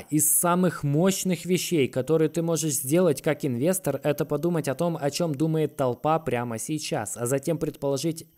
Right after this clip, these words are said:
о чём она подумает в будущем. Нельзя отрицать, что здесь уже есть рост количества розничных инвесторов, так как биткоин торгуется у исторических пиков.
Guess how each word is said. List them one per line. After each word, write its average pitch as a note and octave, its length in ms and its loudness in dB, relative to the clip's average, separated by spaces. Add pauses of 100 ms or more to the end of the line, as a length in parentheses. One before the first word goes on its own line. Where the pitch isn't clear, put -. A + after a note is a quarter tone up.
(140)
о D3+ 140 -4
чём F#3+ 360 0
она F3 160 2
подумает C#3 600 -2
в C3 160 -8
будущем. A#2 680 -4 (240)
Нельзя E3+ 680 4
отрицать, D#3 580 0
что - 240 0
здесь D3 340 0
уже E3+ 240 2
есть C#3 400 -2
рост C#3+ 300 0
количества C#3 600 -2
розничных C#3 540 -2
инвесторов, A#2+ 580 -2
так B2 160 -4
как C3 160 -4
биткоин D3 420 0
торгуется D3 600 0
у D#3 140 0
исторических D3+ 840 -2
пиков. D#3 420 -4